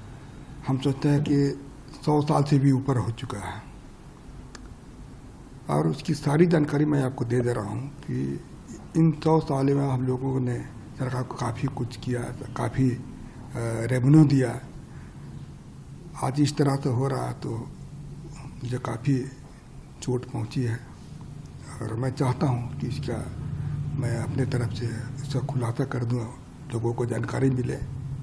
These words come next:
और मैं दिल्ली में ही था, आप लोगों से मिलना चाहता था, लेकिन कुछ परिस्थिति ऐसी आ गई थी, आप लोगों के सामने आने में मुझे शर्म महसूस हो रही थी।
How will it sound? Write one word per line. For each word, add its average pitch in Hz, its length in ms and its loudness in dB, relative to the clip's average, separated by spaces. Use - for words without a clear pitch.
और 113 120 -2
मैं 131 440 -2
दिल्ली 143 300 10
में 170 100 12
ही 160 100 12
था, 160 120 4
आप 147 200 2
लोगों 139 220 8
से 143 160 6
मिलना 139 260 8
चाहता 139 380 4
था, 143 160 0
लेकिन 131 420 0
कुछ - 140 -2
परिस्थिति 139 540 2
ऐसी 139 240 4
आ 135 120 4
गई 131 180 0
थी, 127 200 -6
आप 123 120 -2
लोगों 123 240 2
के 127 100 -4
सामने 117 440 -2
आने 127 180 4
में 131 80 4
मुझे 131 220 4
शर्म 143 280 6
महसूस 123 400 4
हो 113 60 0
रही 110 160 -4
थी। - 220 -8